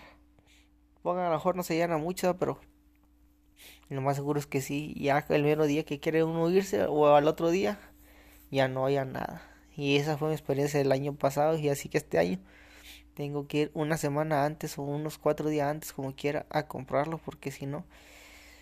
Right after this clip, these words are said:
voy a bailar con la más fea. Así que pónganse buzos, cuídense, coman bien, hagan ejercicio, duerman bien.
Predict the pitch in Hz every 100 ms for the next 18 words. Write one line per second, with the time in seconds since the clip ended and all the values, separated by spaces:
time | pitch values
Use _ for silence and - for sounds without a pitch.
0 | - _ 143 147 156 143 143 147 147 135
1 | 139 143 - 156 - - - - - _
2 | _ _ _ _ _ _ _ - 160 139
3 | 143 143 - - - - - 147 143 143
4 | - 139 165 180 - - _ _ _ _
5 | _ _ _ _ _ _ 143 139 139 -
6 | 156 - - 143 139 135 131 120 - 131
7 | 131 135 - - - - 175 - - -
8 | 208 147 147 - 50 - -